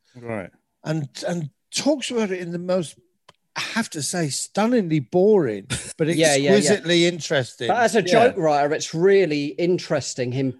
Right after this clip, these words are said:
Speaker 3: breaking it
Speaker 2: Wow.
Speaker 3: down the way he
Speaker 1: Yeah.
Speaker 3: does.
Speaker 1: I mean, I did, but I think that would only work with that style of comedy. Of one
Speaker 2: Yeah.
Speaker 3: You can't do it. You
Speaker 1: liners.
Speaker 3: can't do a story based on that maths
Speaker 1: No.
Speaker 3: equation.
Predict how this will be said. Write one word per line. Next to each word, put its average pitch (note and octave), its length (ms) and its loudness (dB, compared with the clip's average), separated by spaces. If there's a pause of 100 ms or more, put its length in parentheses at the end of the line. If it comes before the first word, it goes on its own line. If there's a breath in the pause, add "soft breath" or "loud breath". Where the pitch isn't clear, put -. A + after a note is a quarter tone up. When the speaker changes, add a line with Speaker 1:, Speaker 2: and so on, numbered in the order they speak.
(120)
Speaker 3:
breaking C#3 400 -2
it B2+ 80 -4
Speaker 2:
Wow. G3 60 -2
Speaker 3:
down D3 140 2
the C#3 40 4
way B2+ 60 4
he - 20 2 (200)
Speaker 1:
Yeah. - 60 -4
Speaker 3:
does. - 180 -10
Speaker 1:
I - 40 0
mean, E3 160 -2
I D#3 80 0
did, D3+ 320 -4
but D#3+ 100 -6
I C#3+ 60 -8
think C#3 200 -6
that B2+ 140 -6
would A#2+ 100 -4
only A#2+ 340 -2
work G#2+ 460 -8
with - 360 -16
that G#2+ 220 -10
style G2 280 -8
of F#2 120 -14
comedy. E2+ 380 -14
Of - 120 -20
one G3+ 160 -4
Speaker 2:
Yeah. C3 140 4
Speaker 3:
You - 60 4
can't G#3 160 2
do F3+ 140 4
it. F3 80 -2
You F#3 120 -4
Speaker 1:
liners. E3+ 60 -12
Speaker 3:
can't G#3 180 0
do F3+ 100 2
a E3 60 2
story E3 680 2
based C3+ 400 -2
on C3 180 -2
that C3 200 -4
maths C#3 560 -4
Speaker 1:
No. B2+ 60 -8
Speaker 3:
equation. B2+ 640 -6